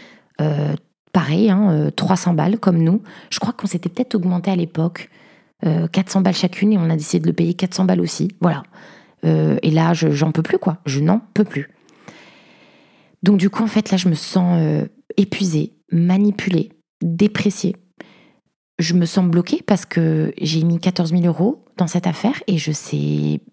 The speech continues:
je sais, en fait, que je pourrai jamais les récupérer parce qu'elles n'ont pas d'argent. Et là, je commence, en fait, à manquer certaines journées de travail, genre les matinées où il se passait rien, bah, j'y allais plus, j'ai inventé des excuses, hein, pour pas m'y rendre, genre, euh, un coup, je suis malade, un coup, la route, elle est bloquée,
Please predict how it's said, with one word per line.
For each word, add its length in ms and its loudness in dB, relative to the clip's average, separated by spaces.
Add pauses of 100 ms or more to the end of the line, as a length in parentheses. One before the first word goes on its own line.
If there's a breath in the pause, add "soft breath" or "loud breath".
je 160 0
sais, 300 -2
en 80 2
fait, 160 -2
que 100 -2
je 80 -4
pourrai 400 -4
jamais 440 0
les 60 0
récupérer 460 -4
parce 200 -6
qu'elles 180 0
n'ont 160 0 (120)
pas 140 -4
d'argent. 260 -2 (1300 loud breath)
Et 60 0
là, 140 4
je 340 4
commence, 360 0
en 60 -2
fait, 200 0
à 40 2
manquer 280 0
certaines 320 0
journées 180 0
de 40 -6
travail, 380 0
genre 140 0
les 100 0
matinées 380 0
où 60 -2
il 40 -4
se 80 -6
passait 240 -2
rien, 240 0
bah, 120 0
j'y 140 -2
allais 160 0
plus, 420 -2
j'ai 100 -2
inventé 280 -8
des 240 -2
excuses, 480 -4
hein, 140 0
pour 160 -6
pas 120 -2
m'y 140 0
rendre, 360 -2
genre, 280 -2
euh, 200 -2 (640 loud breath)
un 120 2
coup, 180 -2
je 80 -2
suis 140 0
malade, 580 0
un 80 0
coup, 180 -4
la 120 2
route, 200 -2
elle 120 0
est 80 2
bloquée, 600 0